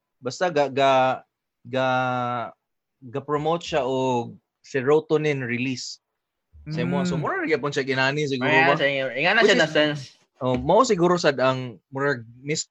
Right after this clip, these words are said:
Speaker 1: kanang wala na sabtan sa mga tao ba when it comes to li-, the legalization nga part.
Speaker 2: Yeah.
Speaker 3: Mm-mm.
Speaker 1: Kay maski ako, karon pa ako kakuha na na nga ang C B D di ay murag wal-,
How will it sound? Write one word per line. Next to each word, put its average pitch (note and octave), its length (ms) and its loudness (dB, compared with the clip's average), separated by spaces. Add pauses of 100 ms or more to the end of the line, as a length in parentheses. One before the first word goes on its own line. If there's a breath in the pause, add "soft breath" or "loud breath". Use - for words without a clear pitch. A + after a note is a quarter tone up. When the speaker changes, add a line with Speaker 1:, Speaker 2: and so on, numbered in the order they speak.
(140)
Speaker 1:
kanang D#3 240 -4
wala F3 160 0
na E3+ 160 -6
sabtan E3 320 -4
sa D#3+ 160 -2
mga C#3+ 240 0
tao C3+ 240 2
ba A#2+ 160 -2
when A2+ 160 -6
it B2 160 -12
comes C3+ 240 -4
to - 80 -8
li-, A#2 320 -6
the B2 80 -2
legalization A#2+ 880 -6
nga A2 80 -12
part. G#2 240 -10 (240)
Speaker 2:
Yeah. B2 240 -16
Speaker 3:
Mm-mm. G#2 240 -12
Speaker 1:
Kay D3+ 80 2
maski A3 240 -2
ako, F3+ 240 0
karon D#3 240 -4
pa G#3 80 -4
ako B2+ 240 -6
kakuha B2 240 -2
na A#2+ 80 -4
na B2 160 -6
nga G#2 240 -10
ang G2+ 160 -14
C - 80 -12
B A#2+ 160 -8
D A#2+ 240 -4
di A2+ 40 -6
ay G#2 280 -8 (640)
murag A2 240 -6
wal-, A#2+ 240 -4